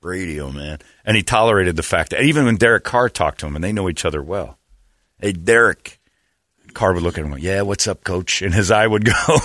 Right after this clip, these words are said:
You're like, "Oh, my God. Everybody Gruden's the Gruden." And I met his son,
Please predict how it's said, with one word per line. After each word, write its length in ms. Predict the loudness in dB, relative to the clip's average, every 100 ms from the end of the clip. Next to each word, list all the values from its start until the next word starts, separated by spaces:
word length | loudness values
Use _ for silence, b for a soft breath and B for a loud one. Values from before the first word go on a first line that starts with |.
| 2
You're 100 | 4
like, 200 | 4 2
"Oh, 80 | -2
my 140 | -2
God. 340 | -2 -2 -2 0
Everybody 480 | 0 2 2 0 0
Gruden's 480 | 0 2 4 4 2
the 80 |
Gruden." 420 | 2 2 2 0 -6 _ _ _ _ _ _ _ _ _ _ 0
And 140 | 2
I 40 |
met 200 | 4 4
his 100 | 2
son, 420 | 2 2 2 0